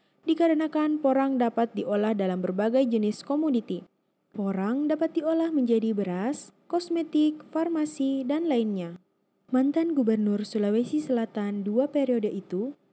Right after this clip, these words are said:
juga menjelaskan porang sebelumnya adalah tanaman hutan. Namun, setelah dua tahun ditangani, akselerasinya lebih bagus dan menjanjikan.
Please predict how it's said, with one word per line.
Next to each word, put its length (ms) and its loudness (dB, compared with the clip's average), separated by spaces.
juga 400 2
menjelaskan 800 -2
porang 320 0
sebelumnya 560 0
adalah 400 -4
tanaman 400 -4
hutan. 560 -4
Namun, 560 -2
setelah 400 0
dua 240 2
tahun 320 2
ditangani, 720 -4
akselerasinya 960 0
lebih 320 0
bagus 320 0
dan 240 0
menjanjikan. 800 -2